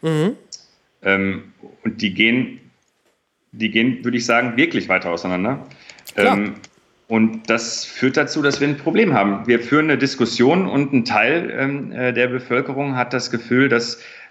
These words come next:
Speaker 2: dass die Diskussion völlig an ihnen vorbeigeht. Und am meisten verstehe ich es, wenn ich, äh, sehe, äh, wenn, wenn Mon-, Menschen in Ostdeutschland, äh, schon seit zehn, fünfzehn Jahren sich denken, alles, was in den deutschen Nachrichten verhandelt wird,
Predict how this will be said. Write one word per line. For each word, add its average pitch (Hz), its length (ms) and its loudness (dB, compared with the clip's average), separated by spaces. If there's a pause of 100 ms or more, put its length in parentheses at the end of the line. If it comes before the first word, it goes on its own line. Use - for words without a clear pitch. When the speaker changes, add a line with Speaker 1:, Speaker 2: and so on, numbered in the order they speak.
Speaker 2:
dass - 360 -2
die 104 140 0
Diskussion 113 440 0
völlig 120 300 0
an 117 80 0
ihnen 120 180 2
vorbeigeht. 104 520 0
Und 113 60 -2
am 98 120 0
meisten 117 360 -2
verstehe 135 360 -6
ich 131 140 -8
es, - 220 -10
wenn 117 160 0
ich, 117 280 -8
äh, 107 200 -2
sehe, 113 320 4 (480)
äh, 101 300 -2
wenn, 107 260 0
wenn 104 140 2
Mon-, 120 300 0
Menschen 117 300 0
in 110 60 0
Ostdeutschland, 131 840 -2
äh, 117 160 -4
schon 113 220 2
seit 107 180 2
zehn, 120 320 0
fünfzehn 117 640 0
Jahren 104 260 2
sich 113 160 -4
denken, 113 600 -4 (160)
alles, 143 420 0
was 110 140 -2
in 101 100 -2
den 101 140 0
deutschen 120 360 0
Nachrichten 107 540 -2
verhandelt 110 480 -2
wird, 113 280 2